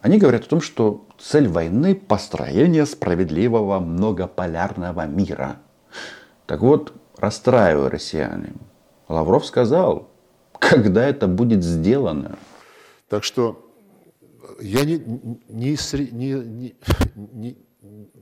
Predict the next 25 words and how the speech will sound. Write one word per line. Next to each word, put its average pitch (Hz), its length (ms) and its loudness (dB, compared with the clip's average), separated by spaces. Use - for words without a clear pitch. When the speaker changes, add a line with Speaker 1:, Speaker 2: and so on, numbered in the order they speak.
Speaker 2:
не 117 280 -8
из - 180 -8
тех, 170 380 -4
кто - 200 -6
боится 107 680 -4
многополярности, 95 1000 -6
потому 113 440 -4
что - 180 -4
будет 98 380 -6
много 95 480 -6
игроков. 90 600 -12
Будет 95 260 -10
трудно, 107 480 -8
не 92 140 -10
исключаю, 98 500 -6
что - 120 -12
это 80 160 -14
будет 82 400 -14
не 78 240 -16
на, - 100 -16
при - 240 -14
жизни 95 340 -10
нашего 87 400 -14
поколения, 92 720 -14
но, 87 520 -14